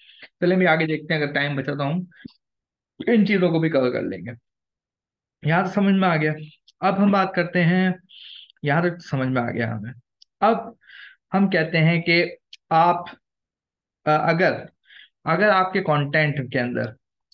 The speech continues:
spelling errors नहीं है, ठीक है, और आपने एक correct grammar use की है और आपकी correct formatting है, तो आप more likely हो जाएंगे rank करने के। लेकिन अगर आपके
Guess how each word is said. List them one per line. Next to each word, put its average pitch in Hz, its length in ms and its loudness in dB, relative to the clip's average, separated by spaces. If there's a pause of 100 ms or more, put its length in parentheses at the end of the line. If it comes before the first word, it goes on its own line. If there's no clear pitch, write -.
spelling 170 480 2
errors 160 340 0
नहीं 127 260 -6
है, 110 80 -8 (1160)
ठीक 127 240 -2
है, 156 200 0 (200)
और 156 140 0
आपने 160 440 2
एक 165 160 -4
correct 170 320 0
grammar 139 340 0
use 123 280 -2
की - 160 -6
है 107 140 -8 (1000)
और 165 120 0
आपकी 180 320 -2 (280)
correct 190 300 2
formatting 135 560 0
है, 73 140 -10 (840)
तो 202 300 4
आप 180 440 0 (260)
more 160 380 2
likely 156 420 0
हो 123 120 2
जाएंगे 127 320 0
rank 117 300 -2
करने 107 300 -8
के। 117 140 -12 (640)
लेकिन 185 200 2
अगर 196 200 0
आपके 196 360 0